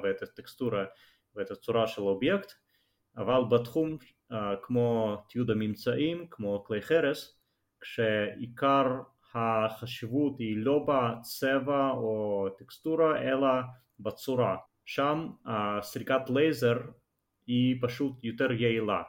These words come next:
זאת אומרת שאפשר לתעד למעשה כמעט כל ממצא שלא שקוף או לא משקיף אור, כמו, אה, זכוכית למשל, בפוטוגרמטריה,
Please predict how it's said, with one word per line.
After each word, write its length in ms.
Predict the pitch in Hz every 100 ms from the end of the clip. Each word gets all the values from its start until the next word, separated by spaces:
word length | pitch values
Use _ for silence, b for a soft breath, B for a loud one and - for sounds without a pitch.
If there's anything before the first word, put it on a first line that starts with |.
| B B _ -
זאת 220 | - 107
אומרת 460 | 110 117 110 110 - - _
שאפשר 640 | - - 107 - 147 143 131
לתעד 520 | 120 120 113 107 98
למעשה 400 | 101 104 - 107
כמעט 300 | - 113 117 120
כל 380 | - 131 131 123 - _ _ _ _ _ _ _ -
ממצא 640 | 117 117 113 - 123 98 95 - _ _ _
שלא 320 | - 110 120
שקוף 640 | 120 123 - 135 120 - 107
או 100 | 101
לא 360 | 110 117 110
משקיף 500 | 104 104 - - 117
אור, 300 | 127 123 -
כמו, 240 | 101 92 90 - _ 107
אה, 380 | 95 90 90
זכוכית 500 | 90 - 113 - 120 - B B B -
למשל, 340 | 98 - 98 95 -
בפוטוגרמטריה, 1000 | 117 - 120 123 - 127 180 202 208 208